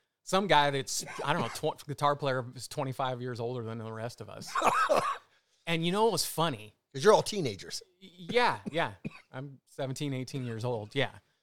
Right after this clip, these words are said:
Speaker 1: And he comes in, uh, one day, we all come to my dad's house and, and in the garage, and he's like, "Dio has a new album coming out.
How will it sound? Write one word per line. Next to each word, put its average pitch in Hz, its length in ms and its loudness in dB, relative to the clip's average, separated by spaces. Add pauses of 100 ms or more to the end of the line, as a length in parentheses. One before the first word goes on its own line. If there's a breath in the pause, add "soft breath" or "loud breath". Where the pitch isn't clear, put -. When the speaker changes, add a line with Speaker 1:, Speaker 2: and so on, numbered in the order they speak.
(340)
Speaker 1:
And 139 440 0 (1160)
he - 320 0
comes 202 340 -2
in, 175 320 2
uh, - 120 -8 (260)
one 143 220 -2
day, 139 220 0
we 139 120 0
all 135 160 2
come 151 180 -6
to 139 60 -6
my 123 220 -2 (180)
dad's 123 300 -4
house 120 280 -4
and, 120 300 -6
and 117 360 -10
in 123 100 -12
the 131 80 -8
garage, 120 440 -2 (880)
and 143 120 -2
he's 131 120 -2
like, 131 240 -2 (800)
"Dio 180 300 2
has 143 200 2
a 139 40 0
new 135 160 0
album 123 280 2
coming 110 240 -8
out. 104 160 -16